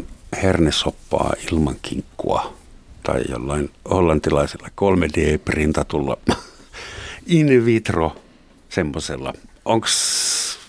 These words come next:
teillä joku kymmenen sekunnin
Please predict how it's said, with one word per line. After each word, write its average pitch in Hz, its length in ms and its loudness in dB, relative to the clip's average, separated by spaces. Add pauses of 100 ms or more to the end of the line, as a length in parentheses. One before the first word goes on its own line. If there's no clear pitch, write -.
teillä 101 240 4
joku 92 380 0 (800)
kymmenen 90 320 4
sekunnin 78 460 0